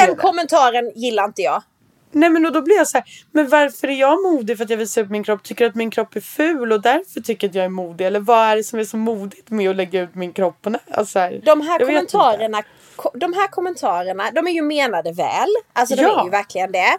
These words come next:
Speaker 1: Ja.
Speaker 2: Och jag förstår att de är menade väl. Jag hör
Speaker 1: Ja.
Speaker 2: liksom vad man menar. Men
Speaker 1: Ja.
Speaker 2: det kommer oftast från personer som själva inte mår bra i sina kroppar eller som tvivlar på sina
Speaker 1: Ja.
Speaker 2: kroppar eller som tycker att det,
Speaker 1: Ja.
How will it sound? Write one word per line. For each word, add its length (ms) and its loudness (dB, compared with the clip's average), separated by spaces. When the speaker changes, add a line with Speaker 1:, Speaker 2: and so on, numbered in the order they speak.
Speaker 1:
Ja. 240 2
Speaker 2:
Och 120 0
jag 200 4
förstår 680 0
att 160 -6
de 160 -2
är 120 -4
menade 380 -4
väl. 320 -2
Jag 120 4
hör 420 0
Speaker 1:
Ja. 100 0
Speaker 2:
liksom 500 -4
vad 200 4
man 220 -4
menar. 600 -2
Men 340 2
Speaker 1:
Ja. 160 -4
Speaker 2:
det 160 -4
kommer 480 -2
oftast 280 -6
från 160 -6
personer 460 -6
som 160 -8
själva 440 -2
inte 420 -10
mår 260 0
bra 280 -2
i 40 -10
sina 240 -10
kroppar 440 -6
eller 100 0
som 160 -12
tvivlar 440 -2
på 140 -12
sina 200 -6
Speaker 1:
Ja. 140 -2
Speaker 2:
kroppar 320 0
eller 140 -2
som 140 -14
tycker 240 -6
att 80 -8
det, 160 -2
Speaker 1:
Ja. 300 0